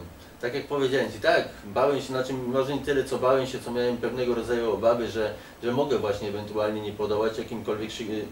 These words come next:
szykanowaniom czy próbowaniom, y, z moim, z moim imieniem zrobienia, no,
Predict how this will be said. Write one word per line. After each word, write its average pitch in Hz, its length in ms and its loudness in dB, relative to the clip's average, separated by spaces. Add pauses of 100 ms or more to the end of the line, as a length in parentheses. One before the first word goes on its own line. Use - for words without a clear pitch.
(220)
szykanowaniom 113 720 -2
czy 104 300 -2 (360)
próbowaniom, 110 720 2 (180)
y, 107 300 0 (1600)
z 107 120 -10
moim, 120 280 0
z 101 60 -6
moim 117 380 0
imieniem 117 240 2 (100)
zrobienia, 110 600 2
no, 101 180 0